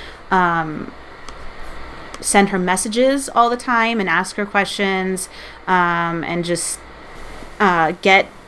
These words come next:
get the support I needed from her. And she, she actually was the leader of my, um,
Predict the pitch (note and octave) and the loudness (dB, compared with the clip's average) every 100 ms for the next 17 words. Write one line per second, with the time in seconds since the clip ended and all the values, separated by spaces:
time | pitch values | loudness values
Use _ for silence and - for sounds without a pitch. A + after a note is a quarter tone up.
0 | - G3+ G3+ G#3+ G#3 - A3 G3 F#3 G3 | 0 2 2 0 -2 2 4 4 2 0
1 | - F3+ E3+ F#3 A3+ G#4 - G3+ - B3 | -2 -8 -4 2 4 4 2 -2 0 -2
2 | - - A#3 G3+ - C4+ A3+ G3 F#3+ F3 | -4 -2 2 2 2 0 0 2 0 2
3 | B3+ F3 E3 - F3+ F#3 F3 F3 F3 F3 | 2 2 2 -2 0 2 2 2 -2 -4
4 | E3+ - | -6 -8